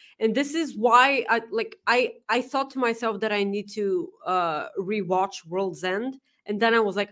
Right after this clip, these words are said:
"I don't think I have to." I, I feel like I, like, nothing happened, right? It's like, yeah, the, it, it was a, it was a decent show. It was fine, but, like, A E W set the bar, like, pretty high when it comes to pay-per-views.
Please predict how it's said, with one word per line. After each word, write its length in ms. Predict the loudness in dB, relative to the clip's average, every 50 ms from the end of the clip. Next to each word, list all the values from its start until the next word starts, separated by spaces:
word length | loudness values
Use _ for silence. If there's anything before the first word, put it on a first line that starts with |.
| 2
"I 100 | 4 4
don't 200 | 4 4 0 0
think 260 | 0 0 0 0 0
I 140 | 0 0 0
have 340 | 0 2 0 0 0 -2 -6
to." 380 | -14 -10 -8 -8 -8 -8 -10 -12 _ _ _ _ _ _ _ _ _ _ _ _ _ _ _ -6
I, 220 | -4 -2 -2 -4 -6 -10 _ _ -4 -2
I 100 | -2 0
feel 220 | 0 0 0 2
like 240 | 2 2 0 0 0
I, 180 | -2 -2 -2 -6 _ _ _ -6
like, 260 | -4 -4 -6 -6 -10 -10
nothing 440 | -4 -2 0 0 0 0 -2 -2 2
happened, 400 | 4 4 4 4 0 -6 -4 0
right? 340 | 2 4 4 4 2 0 -4 -10 _ _ _ _ _ _ -4
It's 260 | -4 -4 -2 -2 0
like, 300 | 0 0 0 0 -4 -16 _ _ _ _ _ _ _ _
yeah, 300 | 2 6 8 8 8 6
the, 300 | 4 -2 -4 -4 -6 -6 -10 -18 -20 _ _ _ _ 2
it, 380 | 2 4 2 2 -2 -8 -8 -2
it 80 | 0 0
was 160 | 2 2 0
a, 80 | -4 -4 -4 -2
it 80 | 2 4
was 140 | 4 4 4
a 60 | 0
decent 540 | -2 -2 -6 -4 -4 -4 -4 -6 -8 -8 -8
show. 320 | -10 -10 -8 -8 -4 0
It 100 | 0 0
was 200 | 0 -2 -6 -4
fine, 380 | 0 0 0 0 0 -4 -8 -8
but, 160 | -8 -6 -2
like, 300 | -2 -2 -2 -2 -6 -20 _ _ _ _ _ -2 0
A 60 | 0
E 180 | 2 2 4
W 340 | 4 4 4 4 0 -2 -4
set 280 | -4 -4 -4 -4 -2 -2
the 80 | -4
bar, 540 | -4 0 2 4 6 6 4 4 2 -2 -4 -4
like, 260 | -4 -4 -4 -4 -4
pretty 220 | -4 -2 -2 0 0
high 220 | 0 2 0 2
when 180 | 0 0 -2 -4
it 100 | -4 -4
comes 240 | -4 -4 -4 -6
to 120 | -8 -14 _ -6
pay-per-views. 680 | -6 -6 -6 -6 -12 -12 -10 -10 -10 -10 -12 -14 -18